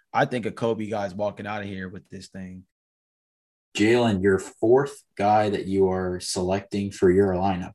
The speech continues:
Speaker 2: who is it?
Speaker 1: So it's interesting. You were just talking about Devin Booker being snubbed. I know it's not to the same extent, but bro, I gotta go with Damian Lillard. I gotta fill out this backcourt next to Zach LaVine, and I'm, I got a lob threat, but I need the logo guy.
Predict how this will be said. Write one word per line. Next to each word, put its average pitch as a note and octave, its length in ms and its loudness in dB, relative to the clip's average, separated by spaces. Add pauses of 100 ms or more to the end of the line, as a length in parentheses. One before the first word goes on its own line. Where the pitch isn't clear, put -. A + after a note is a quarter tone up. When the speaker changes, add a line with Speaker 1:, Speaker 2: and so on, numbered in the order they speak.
Speaker 2:
who F#2 160 2
is G2+ 140 2
it? - 120 -12 (720)
Speaker 1:
So D3+ 560 4
it's C#3+ 140 -4
interesting. G#3+ 520 -2
You C3 140 2
were D3 60 0
just F3 180 -4
talking F#3+ 240 -2
about D3 220 0
Devin D#3 320 2
Booker D3+ 240 -4
being C#3+ 240 -6
snubbed. C#3+ 440 -2
I B2 60 0
know C#3+ 200 -2
it's F3 120 -8
not E3+ 160 -8
to F3 80 -6
the A#2 100 -6
same D3 320 -6
extent, C#3 540 -8
but G#2+ 200 -6
bro, A#2+ 440 0 (200)
I F#3+ 80 0
gotta A#3 200 2
go B2+ 180 2
with A2 200 -4
Damian G2 480 -6
Lillard. G#2+ 480 -4 (340)
I - 320 -20
gotta E3 180 6
fill E3 320 2
out D3 160 4
this C3 160 -4
backcourt D3+ 540 0
next C3 200 -6
to A#2+ 100 -8
Zach C#3 280 0
LaVine, C3+ 460 -4
and A2+ 180 -8
I'm, A#2+ 260 -4
I A#2+ 100 -2
got C#3+ 200 4
a B2+ 60 4
lob D3 420 -2
threat, C3+ 220 0
but A#2+ 100 2
I C3+ 80 0
need F3+ 200 -6
the A#2 60 -4
logo C#3 400 0
guy. G2+ 400 -6